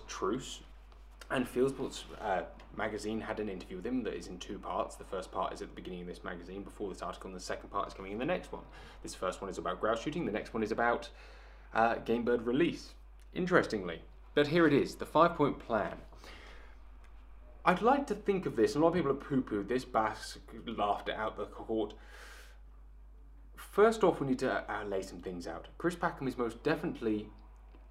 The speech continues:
more in the animal rights extremist camp than anything else. There's plenty of footage out there of him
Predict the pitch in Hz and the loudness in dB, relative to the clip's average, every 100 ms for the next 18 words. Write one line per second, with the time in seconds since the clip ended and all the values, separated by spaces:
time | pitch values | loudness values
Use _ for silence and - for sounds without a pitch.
0 | - - 117 135 190 165 160 - 117 151 | -20 -12 -4 2 2 2 0 -2 -4 -2
1 | 160 127 113 - - - - 113 110 - | 0 0 0 -2 -8 -12 -6 -6 -6 -8
2 | - - 92 - 90 85 87 92 101 - | -12 -6 -6 -6 -10 -10 -12 -10 -8 -10
3 | - 101 - 151 208 - 175 135 - - | -8 -10 -4 -2 -2 0 -2 -2 -8 2
4 | 175 - 110 101 101 107 - 123 110 110 | 2 2 -2 -2 -4 -6 -2 0 0 -2